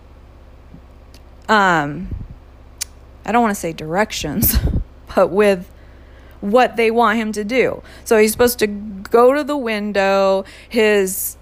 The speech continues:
subject was, like, across the street, and,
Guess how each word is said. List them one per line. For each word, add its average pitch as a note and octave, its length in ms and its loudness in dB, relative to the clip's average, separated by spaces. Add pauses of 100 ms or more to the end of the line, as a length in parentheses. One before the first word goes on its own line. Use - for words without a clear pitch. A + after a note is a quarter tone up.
(240)
subject C4 880 0
was, G3+ 280 0
like, F#3 200 0
across A3 440 -2
the - 80 -8
street, A#3+ 840 0 (680)
and, G3 760 0